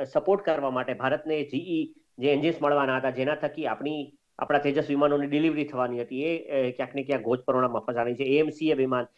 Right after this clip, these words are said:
એટલે તેજસ એમ કે ટુ વિમાન, આ બધા વિમાનો, નેવલ એન સી એ, નેવલ એલ સી એ વિમાન જે મળવાનું હતું, આ બધી જે પ્રોડક્શન, અ, માટે આપણી પા-, આપણી પાસે જે ક્રિટિકલ મિલિટરી ટેકનોલોજીની જે કમી છે,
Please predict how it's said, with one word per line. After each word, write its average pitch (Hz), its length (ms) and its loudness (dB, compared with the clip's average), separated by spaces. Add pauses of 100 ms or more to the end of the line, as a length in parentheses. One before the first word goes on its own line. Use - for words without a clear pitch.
(140)
એટલે 123 120 -4
તેજસ 139 360 -2
એમ 139 160 0
કે 160 120 0
ટુ 160 200 0
વિમાન, 131 360 0
આ 127 100 -4
બધા 151 220 0
વિમાનો, 143 500 -2 (280)
નેવલ 151 260 4
એન 147 140 0
સી 139 260 -4
એ, - 160 -8 (180)
નેવલ 147 280 2
એલ 147 140 4
સી 147 200 -2
એ 139 40 2
વિમાન 131 340 0
જે 127 260 -4
મળવાનું 123 420 0
હતું, 127 240 -4
આ 139 160 0
બધી 170 360 -2 (300)
જે 139 100 2
પ્રોડક્શન, 147 500 0
અ, 131 360 -4
માટે 135 300 2
આપણી 143 220 0
પા-, - 120 -8
આપણી - 240 -6
પાસે 147 240 -2
જે 151 100 -4
ક્રિટિકલ 156 400 0
મિલિટરી 151 340 2
ટેકનોલોજીની 139 600 0
જે 135 100 -2
કમી 139 340 2
છે, 101 200 -6